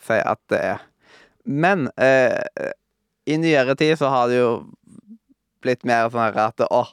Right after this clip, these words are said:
det er liksom min, eh, av den, og det er min av den på en plate.»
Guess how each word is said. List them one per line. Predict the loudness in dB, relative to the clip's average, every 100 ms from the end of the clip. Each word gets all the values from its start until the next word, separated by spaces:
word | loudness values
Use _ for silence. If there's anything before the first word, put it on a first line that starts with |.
| -10
det | -8 -2 2
er | 4 4 4 2
liksom | 0 -2 -2 0
min, | -2 -2 -2 -2
eh, | 0 2 4 4 4 2 2
av | 0 0
den, | -2 -2
og | -2
det | 0
er | 2 2
min | 0 -4
av | -4
den | 0 0
på | -2
en | -4
plate.» | -4 -4 -4